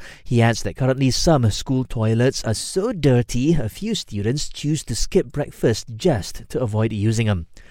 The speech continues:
On another note, the Education Ministry has vowed to review the guidelines for the selection of motivational speakers in schools.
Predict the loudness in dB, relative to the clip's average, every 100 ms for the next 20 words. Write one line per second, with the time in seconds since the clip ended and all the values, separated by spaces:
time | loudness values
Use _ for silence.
0 | -20 -20 -20 -4 0 2 2 4 4 4
1 | 4 4 4 2 -2 -2 0 -2 -2 -4
2 | 0 2 4 2 0 -4 0 4 4 2
3 | -2 2 2 2 0 0 0 4 6 8
4 | 4 4 2 2 2 2 2 0 -2 -4
5 | -4 -2 -2 2 0 2 2 2 2 0
6 | 2 2 0 -2 -4 -4 -4 -4 0 0
7 | -2 -6 -2 2 2